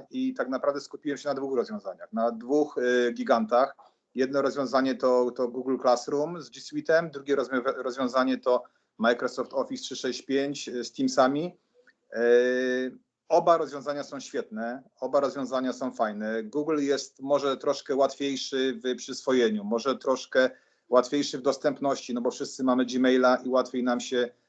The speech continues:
e, na tym pracuje. Natomiast jeżeli myślimy o stworzeniu jakiegoś portalu edukacyjnego, jakiegoś huba,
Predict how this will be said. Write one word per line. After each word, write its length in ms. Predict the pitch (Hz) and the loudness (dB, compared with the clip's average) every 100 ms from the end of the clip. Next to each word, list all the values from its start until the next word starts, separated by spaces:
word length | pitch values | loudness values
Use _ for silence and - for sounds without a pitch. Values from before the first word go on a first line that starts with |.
| _ | _
e, 140 | - 117 | -4 2
na 160 | 123 | 2
tym 160 | 120 127 | 2 0
pracuje. 480 | 131 120 139 113 - _ _ _ | 2 2 0 -4 -4 _ _ _
Natomiast 640 | 113 107 156 160 131 107 101 | -4 0 2 4 2 0 -6
jeżeli 420 | 113 117 143 151 | -4 -2 0 0
myślimy 560 | 139 135 - 156 143 - | -2 -4 -4 -2 -2 -2
o 100 | 127 | -6
stworzeniu 540 | - 127 117 143 139 | -4 -2 0 0 2
jakiegoś 480 | 117 113 139 131 - | 2 0 -2 -2 -4
portalu 520 | - 117 - 156 143 | -4 2 6 6 6
edukacyjnego, 760 | 113 110 113 - 110 104 104 87 | 2 0 -4 -4 -6 -8 -10 -16
jakiegoś 400 | - 113 117 - | -16 -12 -10 0
huba, 460 | 147 156 123 - | 4 6 6 2